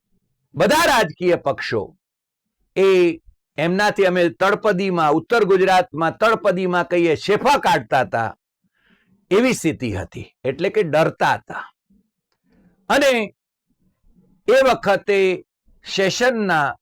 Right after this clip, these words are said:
જે ધારાશાસ્ત્રી રહ્યા, સંજય હેગડે, સુપ્રીમ કોર્ટના એ વરિષ્ઠ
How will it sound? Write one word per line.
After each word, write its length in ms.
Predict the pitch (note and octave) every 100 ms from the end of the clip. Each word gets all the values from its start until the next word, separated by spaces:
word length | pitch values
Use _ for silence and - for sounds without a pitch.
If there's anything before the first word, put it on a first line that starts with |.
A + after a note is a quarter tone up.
| _ -
જે 160 | A2 D3+
ધારાશાસ્ત્રી 800 | D#3 F#3+ A#3+ F#3+ F#3+ - D#3+ D3+
રહ્યા, 320 | D3 D#3 E3
સંજય 500 | - D#3 E3+ G#3 A3
હેગડે, 520 | D3+ F3 F3 D#3+ A#2 _ _ -
સુપ્રીમ 360 | C3 F3+ G#3+ G3+
કોર્ટના 680 | E3 D3 C#3+ D3 C#3+ A#2+ - _ _ -
એ 100 | C#3+
વરિષ્ઠ 440 | F#3+ A#3 -